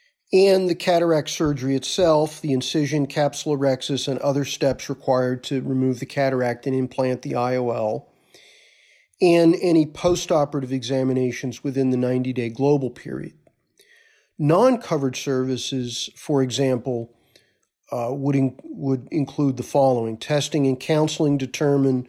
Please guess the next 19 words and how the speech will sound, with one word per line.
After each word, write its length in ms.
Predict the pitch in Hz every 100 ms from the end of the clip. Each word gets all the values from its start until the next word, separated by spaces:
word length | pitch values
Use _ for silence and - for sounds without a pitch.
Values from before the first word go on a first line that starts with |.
| - _ _ -
to 100 | 147
determine, 800 | 131 135 - 160 156 143 131 123 _ _ _ _ -
uh, 300 | 135 127 127
what, 320 | 160 139 151
if 180 | 151 151
any, 260 | 170 147 143
type 380 | - 147 139
of 140 | 131 -
presbyopia 760 | - 147 123 160 135 131 131
correcting 520 | - - 135 - 131 131
I 220 | 139 135
O 160 | 127 123
L 160 | 123
or 180 | 131 -
astigmatism 800 | 131 - 151 143 135 143 123 123
correcting 480 | - 135 - 131 120
I 180 | 123
O 160 | 123 123
L 280 | 120 117